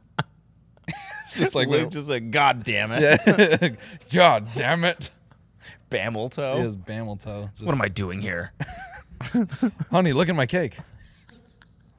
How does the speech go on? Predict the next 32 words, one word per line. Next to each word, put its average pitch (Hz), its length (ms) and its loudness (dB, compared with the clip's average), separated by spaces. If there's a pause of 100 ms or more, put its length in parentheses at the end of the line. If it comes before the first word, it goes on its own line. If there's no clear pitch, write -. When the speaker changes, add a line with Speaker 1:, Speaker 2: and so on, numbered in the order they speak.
(600)
Speaker 2:
Hun, 220 240 8
check 151 160 4
out 202 100 8
the 214 60 -4
cake. 226 360 0 (380)
Speaker 1:
<laughs> - 360 -8
Speaker 2:
Honey, 190 320 6
look 160 120 2
at 214 60 0
my 196 100 8
fat 175 320 4
cake. 202 400 -2 (460)
Speaker 1:
<laughs> - 460 -20
Honey, 185 240 2
yeah, 156 220 2
it 113 100 -2
seems 208 280 -6
like 127 260 -2
my, 107 460 -4
um, 80 560 -10 (180)
sumo 202 380 -6
squats 95 460 -6
are 98 80 -6
building 135 420 -4
up. 170 220 -2 (1000)
Adding 113 200 -4
some 101 160 -6
nice 120 240 -4
cake 139 360 -4
in 98 120 -6
there. 82 240 -10
Speaker 2:
<laughs> 156 140 4